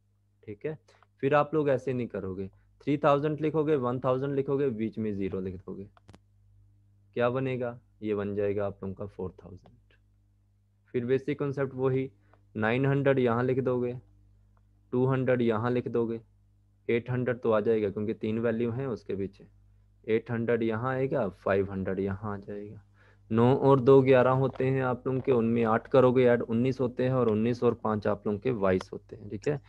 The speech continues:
तो ऐसे आप लोगों ने इन क्वेश्चन को उन्नीस, नहीं, चौबीस होते हैं, सॉरी, ठीक है। तो आप लोगों ने यहाँ पे ट्वेंटी फ़ोर हंड्रेड लिख देना ऐसे। फिर आप लोगों का बेसिक वही है, चार और दो छः, छः और सात आप लोगों के तेरह, तेरह और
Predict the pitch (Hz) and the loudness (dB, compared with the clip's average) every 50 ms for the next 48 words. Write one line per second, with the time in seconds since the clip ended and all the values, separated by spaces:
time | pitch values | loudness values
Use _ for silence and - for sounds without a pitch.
0 | - - - - - - - 117 117 123 127 - 151 147 139 135 - - 143 135 | -20 -20 -20 -20 -20 -4 2 6 6 6 6 8 8 8 8 6 6 4 4 6
1 | 139 139 139 147 139 135 127 - 127 117 - - 127 123 123 - - - 113 113 | 6 4 2 2 2 0 2 0 0 -2 -2 -4 -6 -6 -6 -8 -10 -8 -6 -6
2 | 113 117 117 - _ - - - 120 - - _ _ 98 _ - 107 113 113 107 | -4 -6 -8 -10 _ -20 -20 -20 -20 -20 -20 _ _ -20 _ -10 -8 -8 -8 -8
3 | - - _ _ _ _ _ 123 110 107 107 113 - - 101 95 - - 101 98 | -10 -14 _ _ _ _ _ -2 0 0 0 -4 -4 -4 -8 -8 -6 -10 -10 -10
4 | - - 98 95 - - _ _ _ _ _ _ _ _ - - - - _ _ | -10 -14 -20 -20 -20 -20 _ _ _ _ _ _ _ _ -20 -20 -20 -20 _ _
5 | _ _ _ _ _ _ _ _ _ _ 113 104 - 143 147 143 - _ - - | _ _ _ _ _ _ _ _ _ _ -12 -8 -8 -8 -8 -8 -12 _ -20 -20
6 | - _ _ _ - 131 131 131 131 131 135 139 139 131 135 135 139 135 131 127 | -20 _ _ _ 0 4 6 6 6 6 4 2 2 4 2 0 0 0 0 0
7 | 120 123 120 117 - 120 - 120 113 110 104 127 117 - - 123 120 120 120 117 | -2 -2 -2 -4 -4 -4 -2 -2 -4 -2 -4 -6 -6 -4 -4 -4 -4 -2 -4 -6
8 | 113 120 117 113 113 117 113 107 117 113 113 113 113 110 - _ - 127 - _ | -4 -6 -6 -6 -6 -8 -8 -8 -10 -12 -12 -12 -12 -16 -18 _ -20 -20 -20 _
9 | _ _ _ _ - _ _ _ _ _ _ _ - 151 160 156 143 - 151 139 | _ _ _ _ -20 _ _ _ _ _ _ _ 2 4 6 6 6 4 2 0
10 | 135 135 139 127 127 127 127 - 139 135 131 127 127 127 131 139 139 131 135 - | 2 2 2 2 2 2 2 0 -4 -4 0 0 0 2 2 2 2 2 2 2
11 | 113 113 113 117 120 120 117 110 120 120 120 120 - - 123 120 120 135 - - | 2 4 4 4 4 2 2 0 -2 -2 -2 -6 -10 -8 -8 -8 -8 -8 -14 -20
12 | _ _ _ _ _ _ _ - 123 123 127 123 120 123 - 117 113 - - 113 | _ _ _ _ _ _ _ -2 0 0 0 0 -2 -2 -2 -2 -2 -2 -2 -4
13 | 107 - 113 113 113 104 - 110 - - 117 117 117 117 117 - - 117 117 117 | -4 -4 -6 -6 -6 -6 -8 -8 -6 -4 -4 -4 -4 -6 -8 -4 -2 0 0 0
14 | 117 113 117 113 104 | 0 0 -2 -2 -4